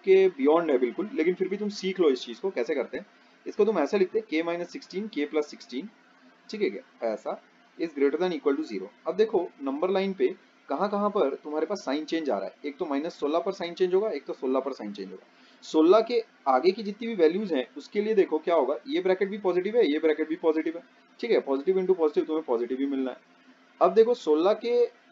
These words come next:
और माइनस सोलह के बीच में जो के की values रहेंगी, उसके लिए ये वाला bracket जो रहेगा तुम्हारा वो negative रहेगा, ये वाला bracket जो रहेगा वो positive रहेगा तुम्हारे पास। तो positive into negative तुम्हें negative values देगा, ठीक है क्या? ये अब मेरे को चाहिए नहीं,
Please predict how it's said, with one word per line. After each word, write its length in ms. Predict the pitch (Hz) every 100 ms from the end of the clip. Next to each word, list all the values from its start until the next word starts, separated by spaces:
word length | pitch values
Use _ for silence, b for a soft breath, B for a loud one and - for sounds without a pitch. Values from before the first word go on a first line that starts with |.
| -
और 240 | 180 196
माइनस 300 | 165 147 190 202
सोलह 200 | 196 208
के 100 | 220
बीच 280 | 160 180 208
में 180 | 175 139
जो 100 | 156
के 160 | 156
की 120 | 156
values 300 | 180 170 180
रहेंगी, 300 | 135 156 143 104 b b -
उसके 300 | 147 - 247
लिए 400 | 240 226 143 170 - _ _ _
ये 180 | 131 147
वाला 200 | 214 226
bracket 320 | 196 180 220
जो 140 | 208 214
रहेगा 240 | 190 196
तुम्हारा 220 | 185 160
वो 100 | 202
negative 340 | 180 139 151 190
रहेगा, 200 | 196 226
ये 180 | 143 156
वाला 160 | 185
bracket 280 | 180 156 160
जो 80 | 156
रहेगा 200 | 131 214
वो 280 | 220 190 370 -
positive 360 | 127 131 127
रहेगा 180 | 110 95
तुम्हारे 240 | 92 95 95
पास। 200 | - _ b b _ -
तो 60 |
positive 380 | 180 139 131 214
into 160 | 214 190
negative 340 | 165 185 143
तुम्हें 200 | 165 208
negative 280 | 135 127 139
values 240 | 123 117 107
देगा, 220 | 95 95 - -
ठीक 120 | 214
है 80 | 143
क्या? 100 | 95 -
ये 80 | 135
अब 80 | 151
मेरे 160 | 165
को 80 | 190
चाहिए 300 | 185 196 220
नहीं, 120 | 226